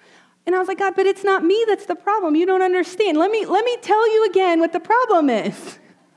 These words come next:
He said, "No, I want you to look in this mirror with me for a second."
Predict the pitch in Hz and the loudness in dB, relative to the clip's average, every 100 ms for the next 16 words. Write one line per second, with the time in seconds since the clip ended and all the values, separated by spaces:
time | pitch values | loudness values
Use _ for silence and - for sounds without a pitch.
0 | _ _ _ _ _ _ _ _ _ _ | _ _ _ _ _ _ _ _ _ _
1 | _ _ _ _ _ 330 320 359 349 339 | _ _ _ _ _ -6 -2 -2 0 2
2 | 349 339 302 311 320 277 269 320 269 226 | 0 0 -2 -2 -2 -4 0 -2 0 -4
3 | 220 214 - - - 208 - - | -6 -10 -10 -12 -12 -20 -20 -20